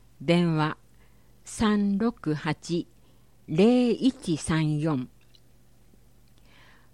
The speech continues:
埋蔵文化財調査センター内、特別収蔵庫訓場業務のため臨時休館します。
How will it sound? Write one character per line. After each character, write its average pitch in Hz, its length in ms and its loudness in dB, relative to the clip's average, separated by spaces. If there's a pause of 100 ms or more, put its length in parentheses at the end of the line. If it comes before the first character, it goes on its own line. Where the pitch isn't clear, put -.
埋 226 280 4
蔵 254 240 4
文 233 280 2
化 247 180 -2
財 147 320 -2 (460)
調 277 240 4
査 269 160 2
セ 262 200 2
ン 247 120 0
タ 240 80 -2
ー 220 160 0
内、 185 320 -2 (840)
特 226 280 2
別 262 260 0
収 254 360 2
蔵 254 240 2
庫 - 400 -8 (300)
訓 294 280 6
場 285 240 4
業 269 220 4
務 185 160 2
の 156 140 -2
た 147 140 -2
め 151 240 -2 (400)
臨 233 220 6
時 247 160 0
休 240 220 0
館 151 220 -2
し - 120 -8
ま 135 180 -2
す。 - 220 -12